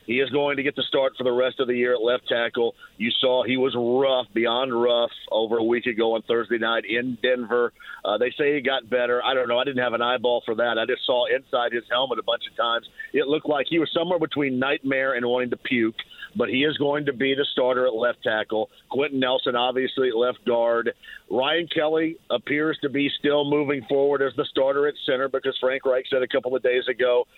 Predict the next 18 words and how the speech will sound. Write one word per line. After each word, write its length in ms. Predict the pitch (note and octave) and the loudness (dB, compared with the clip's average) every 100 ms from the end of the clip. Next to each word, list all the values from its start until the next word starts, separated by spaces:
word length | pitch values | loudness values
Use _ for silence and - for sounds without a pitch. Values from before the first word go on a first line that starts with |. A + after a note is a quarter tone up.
| - | -10
you 60 | G#2 | -2
know, 140 | A2+ | 0
he 120 | A2+ C3 | 2 2
has 160 | B2 | 2
had 180 | A#2+ A2+ | 0 0
no 160 | A#2+ C3+ | 0 0
discussions 680 | C#3+ - C3+ B2 - B2 A#2 | -2 -2 0 0 0 -4 -2
about 320 | A#2 G#2+ A#2+ A#2 | -4 0 -2 -2
replacing 520 | A#2 B2 B2 B2 A#2 | -2 -2 0 -2 0
Ryan 320 | A2+ A#2+ B2 | 0 0 -2
Kelly, 340 | - A#2 A#2 | 0 2 2
who's 140 | G#2+ G2+ | 0 0
been 180 | A2+ A2+ | 0 0
ineffective 600 | A#2+ A2+ B2 A#2 A#2+ A2 - - - - | -2 -2 -2 -2 -4 -4 -12 -14 -6 -2
at 160 | C3 - | -2 -2
center. 360 | - B2 A#2+ A#2+ - - - | -2 0 0 -2 -6 -16 -8
I 200 | B2 G#3 | -2 0
would 260 | D4+ B3 D3 | 2 0 0